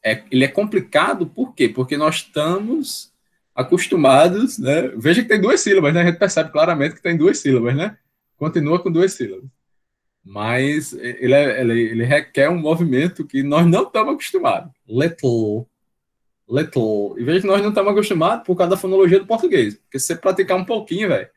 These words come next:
você vai perceber que é muito mais fácil você dizer little, é muito mais fluente, muito mais, menos esforço. Little, little, little, do que se você, do que você dizer little. Então, o que é que acontece?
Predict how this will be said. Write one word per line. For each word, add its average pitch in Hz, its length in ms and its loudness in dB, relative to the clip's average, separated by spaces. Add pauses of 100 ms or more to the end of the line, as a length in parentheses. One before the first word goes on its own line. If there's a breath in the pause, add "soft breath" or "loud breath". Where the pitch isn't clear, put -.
(500)
você - 140 -10
vai 139 160 2
perceber 170 540 2
que 196 100 -4
é 143 40 0
muito 185 240 0
mais 381 200 0
fácil 131 240 2
você 139 80 -2
dizer 120 180 0
little, 196 600 0 (320)
é 113 60 -12
muito 190 140 -2
mais 196 500 -4 (100)
fluente, 127 400 -2
muito - 260 -14
mais, - 460 -14
menos 143 260 -2
esforço. - 500 -10 (220)
Little, 107 420 -4 (560)
little, 110 540 0 (300)
little, 113 540 -2
do - 80 -20
que 135 100 -6
se 127 100 -8
você, 135 320 0
do 120 380 -4
que 139 140 0
você 135 240 0
dizer 120 180 0
little. 113 720 -2 (480)
Então, - 180 0
o - 20 4
que 185 80 0
é 202 60 2
que 202 60 2
acontece? 202 560 0